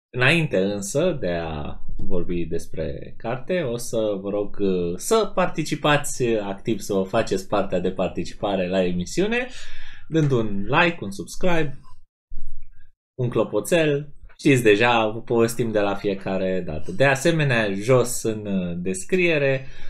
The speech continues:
puteți să găsiți alte informații despre unde mai suntem noi pe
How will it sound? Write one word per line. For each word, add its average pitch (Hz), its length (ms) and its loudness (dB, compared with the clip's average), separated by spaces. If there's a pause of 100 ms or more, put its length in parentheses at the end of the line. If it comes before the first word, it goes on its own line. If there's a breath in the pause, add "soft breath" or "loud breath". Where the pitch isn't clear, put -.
(140)
puteți 131 260 2
să 131 80 0
găsiți 120 400 0
alte 107 240 4
informații 98 960 -2
despre 87 300 -4
unde 90 240 4
mai 85 220 0
suntem 85 340 -6
noi 82 220 -6
pe 78 480 -6